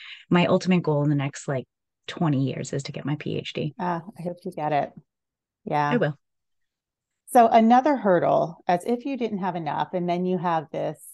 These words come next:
Speaker 2: um, you have this great achievement, you're, you're set, you know, life's looking good, and you're diagnosed with a heart condition. Can you talk about that?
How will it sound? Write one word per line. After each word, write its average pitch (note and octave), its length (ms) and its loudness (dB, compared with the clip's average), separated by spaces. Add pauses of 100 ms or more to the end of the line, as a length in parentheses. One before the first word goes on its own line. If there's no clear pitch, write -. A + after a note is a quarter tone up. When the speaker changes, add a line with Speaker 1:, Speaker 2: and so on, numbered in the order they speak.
(220)
Speaker 2:
um, D#3 400 -2
you F#3 180 0
have G#3 120 2
this A#3 160 -4
great F3 200 0
achievement, D#3 640 -4
you're, D3 260 -2
you're D#3+ 240 -6
set, F#3+ 360 4 (760)
you F#3 100 0
know, D#3+ 180 0
life's F#3 320 2
looking F3+ 300 -2
good, D#3+ 420 2 (340)
and F3 160 -6
you're E3 100 -4
diagnosed D3+ 520 -2
with - 120 -10
a D3 40 -6
heart - 220 -8
condition. F3+ 540 -8
Can F#3 120 -8
you F3+ 100 -6
talk - 220 -4
about E3+ 260 -2
that? - 260 0